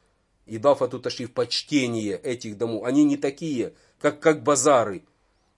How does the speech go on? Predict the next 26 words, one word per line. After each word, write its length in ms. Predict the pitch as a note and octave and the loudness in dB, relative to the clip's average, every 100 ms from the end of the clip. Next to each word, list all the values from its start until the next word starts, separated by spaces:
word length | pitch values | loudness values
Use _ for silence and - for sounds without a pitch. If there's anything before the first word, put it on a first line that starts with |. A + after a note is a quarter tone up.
| _ _ _ _ _ _ _ | _ _ _ _ _ _ _
И 100 | - | -10
поэтому, 360 | A2+ D3 D3 C#3 | 0 2 2 0
когда 260 | C#3 A#2+ G#2+ | -2 -2 -2
праведные 440 | C#3+ D3 C3 C3+ | 2 2 2 -2
предшественники, 580 | C3 B2+ D3+ D3 B2 B2+ | -4 -6 -6 -6 -10 -6
мы 140 | B2 A#2+ | -4 -4
об 100 | B2 | -4
этом, 160 | A#2+ | -6
может, 220 | B2 A#2 | -6 -8
будем 280 | A2 A2+ A2+ | -10 -8 -6
говорить, 340 | A2+ A#2+ B2+ - _ - | -4 -4 -6 -12 _ -10
мечети 420 | C3 G3+ G3+ - | -4 -2 -2 -2
запрещается 640 | C3+ D#3 D#3+ G3 G3 F3+ | -2 -2 -4 -2 -2 -2
покупать 500 | F3 E3+ F#3+ A3+ G#3+ | -2 -2 -2 -2 -2
и 60 | G3+ | -4
продавать. 680 | F#3+ F#3+ G3 G#3 F#3 - _ _ _ _ _ - | -6 -4 -2 -4 -4 -6 _ _ _ _ _ -6
Почему? 480 | C#3 - E3 C#3 | -2 0 0 0
Потому 320 | - - C#3 D3+ | -4 -6 -4 -4
что 200 | - D3 | 0 0
они 180 | D3+ | 2
говорили, 380 | C#3 D3 D3+ D3 | 2 0 0 -2
что 180 | C#3+ C#3+ | -4 -6
мечеть, 520 | C3+ C3+ F3+ G3 - _ _ | -6 -6 -6 -8 -12 _ _
они 260 | - C#3 D#3 | -2 2 4
говорили, 400 | D3 C#3+ C#3 - | 2 0 -2 -6
сук, 600 | - - G3+ A#3+ - - | -6 -2 0 -2 -4 -14